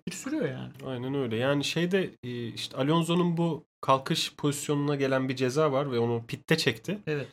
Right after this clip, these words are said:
Speaker 2: E, orada çektiği ceza yani ta kaçıncı turda çekti işte şeyde zaten. Kaçta girdi? On sekizinci
Speaker 1: Tabii,
Speaker 2: turda
Speaker 1: tabii,
Speaker 2: girdi.
Speaker 1: on sekizde girdi.
Speaker 2: E, yarış bitti. Podyuma çıktı. Ondan sonra fia'dan,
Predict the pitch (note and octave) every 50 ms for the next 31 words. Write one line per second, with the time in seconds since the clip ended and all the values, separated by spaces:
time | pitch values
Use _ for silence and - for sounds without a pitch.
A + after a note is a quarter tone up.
0 | _ _ _ _ _ _ _ - B2+ B2 A#2+ A#2+ A#2 A#2 A#2 A#2+ C3 C#3+ D#3 F3
1 | F#3 G#3 G3+ - - - _ _ _ _ _ _ _ _ _ _ _ _ - -
2 | - C#3+ C3+ C#3 - F3+ F#3 F#3 E3+ D3+ D3+ D3+ C#3+ D#3+ F3 F#3+ G#3 G3 - -
3 | _ _ _ _ _ _ _ _ _ _ _ _ - C#3 D#3 E3 D3 G#2 - -
4 | F#3 A3 A#3 - - E3+ - - F3+ G3 G3 A3+ - - D#3+ D#3 D#3+ G#3+ G#3 -
5 | C#3 A#2 - - - - - B2 A#2 - - A#2+ C#3+ F#3+ C#4 C#4 G#3+ D#3 A#2 -
6 | A#2+ G#2 G2+ - - _ _ _ _ _ - - C#3+ - - - A3+ E3 E3+ G3
7 | B3+ A#3+ A#3 A3+ A#3 G#3+ G3+ F3+ F3+ F#3 F3+ G3+ G#3 - F#3+ A3 G3+ F#3+ E3 C3
8 | B2 A2+ G#2 F#2 F3 - D#3+ F3+ F3+ D3 B2 A#2+ C3 - - _ _ _ _ _
9 | _ _ _ _ _ _ - C#3 C#3+ D3 - - _ _ _ _ _ _ _ _
10 | - B2 C3 D3+ G#3 A3+ - - C#4 C4+ - - - A3 C4 - - _ _ _
11 | _ _ _ _ _ _ _ _ _ _ _ _ _ _ _ - D3+ E3+ F#3 G3+
12 | A#3 A#3 G#3+ - - - - - - G#3 A3+ - _ _ _ _ _ _ _ _
13 | - D#3 E3 G#3+ A3 A3+ G#3+ G#3 - - G3+ A#3 A3 - - G#3+ G3 F3 G3 A3+
14 | B3+ B3